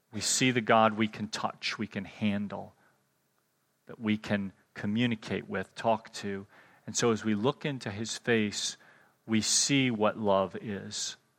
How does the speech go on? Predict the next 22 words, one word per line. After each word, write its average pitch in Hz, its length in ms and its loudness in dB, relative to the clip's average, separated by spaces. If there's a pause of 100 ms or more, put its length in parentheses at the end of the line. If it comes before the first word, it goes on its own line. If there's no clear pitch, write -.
(920)
This 143 220 2
is 160 120 0
how 156 200 4
we 139 180 0
know, 113 300 4
First - 340 -6
John 101 260 -4
told 104 340 -6
us, - 320 -12
that 98 120 -14 (1120)
what - 140 -4
love 113 400 6
is, 104 300 2
that - 160 -12
Jesus 165 500 -2
Christ 98 600 -2 (380)
laid 117 360 2
down 107 320 2
his 104 240 -8
life 101 560 0
for 95 340 -8
us. - 460 -8